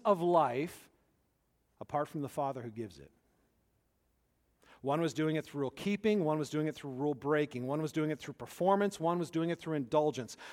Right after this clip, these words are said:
one was doing it through the economy of tonish and, and respect, and the other was doing it through the economy of pleasure and experience.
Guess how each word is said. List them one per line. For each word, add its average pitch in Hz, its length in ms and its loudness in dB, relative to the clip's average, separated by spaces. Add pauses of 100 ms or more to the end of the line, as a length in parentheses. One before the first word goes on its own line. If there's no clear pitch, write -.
one 175 200 4
was 180 120 2
doing 190 180 6
it 185 80 0
through 185 140 0
the 156 120 2
economy 185 440 2
of 147 80 -2
tonish 208 500 4
and, 151 120 -4 (200)
and 151 160 0
respect, - 720 0 (140)
and 160 100 2
the 165 80 6
other 185 160 8
was 175 100 4
doing 190 160 4
it 185 100 2
through 175 120 -4
the 160 100 2
economy 180 480 4
of 147 160 -2
pleasure 190 600 6
and 151 120 -2
experience. - 960 -8